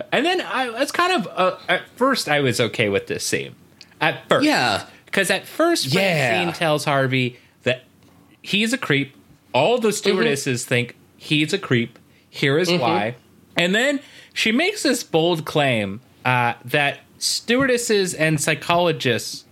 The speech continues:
Speaker 1: require the same skills. Now,
Speaker 2: Yes.
Speaker 1: I have decided to do some extracurricular research here. I asked my friend
Speaker 2: <laughs>
Speaker 1: who is a pilot,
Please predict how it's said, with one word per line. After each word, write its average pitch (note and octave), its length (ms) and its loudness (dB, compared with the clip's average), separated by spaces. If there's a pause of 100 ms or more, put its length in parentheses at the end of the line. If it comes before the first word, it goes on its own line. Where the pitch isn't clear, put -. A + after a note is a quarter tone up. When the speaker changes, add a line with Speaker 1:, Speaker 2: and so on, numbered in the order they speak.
Speaker 1:
require D#3 520 0
the C3+ 160 0
same C3 400 2
skills. G2 640 -2 (140)
Now, G3 320 -2 (100)
Speaker 2:
Yes. A2 440 2
Speaker 1:
I C4 400 0 (140)
have F#3+ 200 -2
decided E3+ 440 0
to D#3+ 80 0
do D#3 160 2
some D#3+ 200 0
extracurricular C3 920 0
research C#3 480 0
here. G#2+ 160 0 (280)
I - 40 2
asked - 440 0
my F3+ 160 2
friend C3+ 440 0
Speaker 2:
<laughs> - 400 -2
Speaker 1:
who F#3 220 2
is D#3 240 0
a - 60 0
pilot, C3+ 540 0